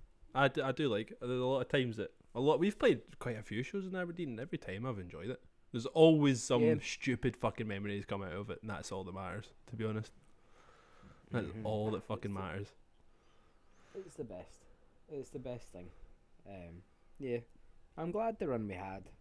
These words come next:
Speaker 2: have, whatever, like, whether,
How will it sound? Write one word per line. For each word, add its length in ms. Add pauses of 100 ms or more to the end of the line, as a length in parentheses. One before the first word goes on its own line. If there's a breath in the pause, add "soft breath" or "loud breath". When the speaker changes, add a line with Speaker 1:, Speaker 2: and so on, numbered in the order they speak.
Speaker 2:
have, 440 (880 soft breath)
whatever, 440 (120)
like, 340 (680)
whether, 420